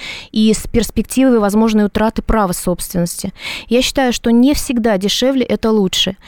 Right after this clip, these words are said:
И советую воздержаться от покупки такой квартиры самостоятельно. Это тот самый случай, когда лучше перестраховаться. Мы сможем защитить интересы покупателя такой квартиры, проведя тщательную проверку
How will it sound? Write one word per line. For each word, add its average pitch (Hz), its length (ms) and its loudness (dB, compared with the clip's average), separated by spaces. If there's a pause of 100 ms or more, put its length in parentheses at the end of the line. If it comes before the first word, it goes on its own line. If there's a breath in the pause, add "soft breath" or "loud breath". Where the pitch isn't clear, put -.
(200 loud breath)
И - 40 -6
советую 233 460 0
воздержаться 226 640 0
от 190 100 -8
покупки - 400 0
такой 202 280 0
квартиры 196 380 0
самостоятельно. 180 920 0 (400 loud breath)
Это 226 520 0 (140)
тот 262 240 2
самый 214 320 0
случай, 294 340 -2
когда 196 280 0
лучше 226 280 0
перестраховаться. 190 960 -2 (340 soft breath)
Мы 247 100 2
сможем 247 400 2 (160)
защитить 220 640 0
интересы 240 420 2
покупателя 240 640 0
такой 233 260 0
квартиры, 220 480 -2
проведя 214 420 0
тщательную 196 540 -2
проверку 277 540 0